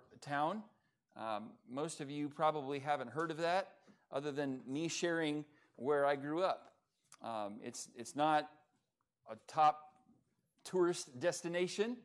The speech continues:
<laughs> Uh, it's in the high desert, and, uh, it's, uh, it's a, it's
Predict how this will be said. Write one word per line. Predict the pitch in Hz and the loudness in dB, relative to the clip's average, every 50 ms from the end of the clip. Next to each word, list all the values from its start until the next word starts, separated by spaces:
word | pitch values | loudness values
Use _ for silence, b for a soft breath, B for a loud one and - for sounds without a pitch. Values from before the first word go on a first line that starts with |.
| b b b b b b b | b b b b b b b
<laughs> | - 151 - - 151 - - - b b b b b b b - | -8 -8 -6 -6 -8 -8 -8 -12 b b b b b b b -4
Uh, | 131 131 135 127 123 123 135 | 0 4 6 6 6 4 2
it's | 147 143 - - | 0 -4 0 0
in | 180 170 170 | 0 2 2
the | 160 | 2
high | 131 156 180 185 165 | 4 4 4 4 6
desert, | 151 175 180 - 175 190 202 208 202 - | 6 6 6 6 4 2 0 0 0 -2
and, | 151 143 139 135 135 | -2 -2 -2 0 2
uh, | 135 135 131 123 B B B B B B B B B | 4 4 4 4 B B B B B B B B B
it's, | - 139 151 156 - - - - | 4 4 4 4 2 -2 2 4
uh, | 160 151 143 139 131 131 123 120 123 | 6 8 10 10 8 8 6 4 2
it's | 147 151 - | -2 -2 2
a, | 180 151 143 | 2 2 2
it's | 139 139 151 156 - - - | 2 -2 -4 -6 -6 -6 -8